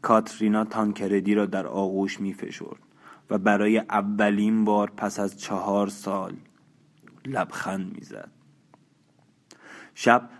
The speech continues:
جشن بزرگی برپا شد. مالاتستا در طرف راست کاترینا نشسته بود.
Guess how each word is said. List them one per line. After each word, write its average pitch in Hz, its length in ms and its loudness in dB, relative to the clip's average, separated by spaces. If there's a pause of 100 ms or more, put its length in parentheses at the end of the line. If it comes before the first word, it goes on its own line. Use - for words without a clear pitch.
(160)
جشن 110 440 4
بزرگی 101 420 2
برپا 87 440 -6
شد. - 260 -14 (340)
مالاتستا 107 680 2
در 107 180 2
طرف 104 420 -2
راست 104 480 0
کاترینا 95 640 -4
نشسته 95 560 -10
بود. - 220 -14